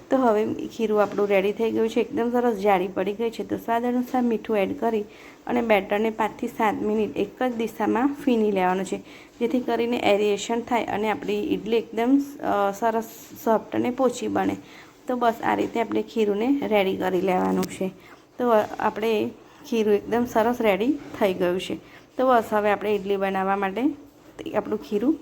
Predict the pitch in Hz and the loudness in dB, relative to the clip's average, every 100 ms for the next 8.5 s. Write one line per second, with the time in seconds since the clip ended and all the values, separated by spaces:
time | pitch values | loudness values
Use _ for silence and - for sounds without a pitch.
0 | - 214 190 190 208 208 233 247 254 254 | 0 2 2 0 -4 -2 0 0 2 2
1 | 254 262 - 214 196 196 208 190 202 202 | 2 0 0 0 0 0 0 0 -2 -2
2 | 208 190 202 185 185 185 202 - - - | -4 -2 -6 -6 -6 -8 -12 -12 -18 -10
3 | - 233 254 247 208 202 220 226 240 226 | -4 2 4 4 2 2 0 0 2 0
4 | 202 214 254 240 214 208 208 214 214 220 | 0 -2 -2 0 0 -2 0 0 2 2
5 | 208 190 190 208 294 - - - - 214 | 2 0 -2 -2 -2 -2 -14 -20 -12 -6
6 | 202 - 202 202 - - 208 196 208 220 | -4 -2 -2 -2 -4 -4 -4 0 2 2
7 | 220 208 208 208 196 208 202 196 208 196 | 2 0 2 0 0 0 -2 -4 -6 -2
8 | 269 226 202 180 196 | 0 2 2 2 2